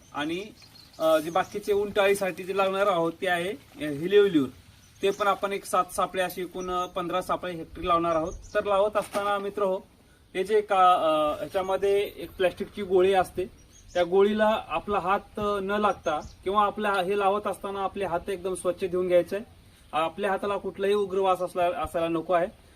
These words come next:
आणि हे जे, अ, ल्यूर आहे, या ल्यूरला काढत असताना व्यवस्थित असं आपण, अ, कटिंग करून घेतलेलं आणि काढून घ्यायचं आहे. आणि ही ल्यूर, या जे झाकण आहे, या झाकणाला आतील बाजूला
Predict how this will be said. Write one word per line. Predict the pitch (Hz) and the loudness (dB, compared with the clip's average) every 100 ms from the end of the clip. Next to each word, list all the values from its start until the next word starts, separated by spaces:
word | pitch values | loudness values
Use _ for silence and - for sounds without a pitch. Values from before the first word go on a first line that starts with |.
| - - | -20 -4
आणि | 170 185 | -2 0
हे | 196 | -2
जे, | 202 226 220 220 - | -2 -2 0 -2 -4
अ, | 170 175 180 | 2 4 4
ल्यूर | 196 214 | 0 0
आहे, | 190 175 - 170 | 2 0 -2 -2
या | 180 | 0
ल्यूरला | 202 190 202 | 2 2 -2
काढत | - 185 - | 0 0 0
असताना | 196 - 196 202 | -4 -6 -6 -2
व्यवस्थित | 196 185 175 - 190 | 0 0 -2 -4 -4
असं | 180 | 0
आपण, | 180 175 185 | -2 -2 -2
अ, | 180 180 - 156 156 | -2 -2 -4 -4 -4
कटिंग | 143 165 180 175 | -4 -6 -6 -4
करून | 180 180 | -2 -2
घेतलेलं | 170 170 175 | -4 -2 -2
आणि | 185 214 180 - 180 - | -2 -6 -12 -16 -16 -4
काढून | 165 175 196 | -2 0 0
घ्यायचं | 175 156 180 | -2 -2 -6
आहे. | - - - - - - - | -8 -20 -20 -20 -20 -12 -4
आणि | 175 | -2
ही | 175 220 | -2 2
ल्यूर, | 214 196 202 - - | 4 4 2 -6 2
या | 180 185 170 | 4 4 0
जे | 190 | -4
झाकण | 190 180 214 196 | -4 -4 -4 -2
आहे, | 165 | 0
या | 175 | 0
झाकणाला | 175 180 185 180 190 | 0 -4 -2 0 0
आतील | 208 165 - - 214 190 | -2 -6 -8 -10 -4 0
बाजूला | 190 175 202 160 | 2 2 2 0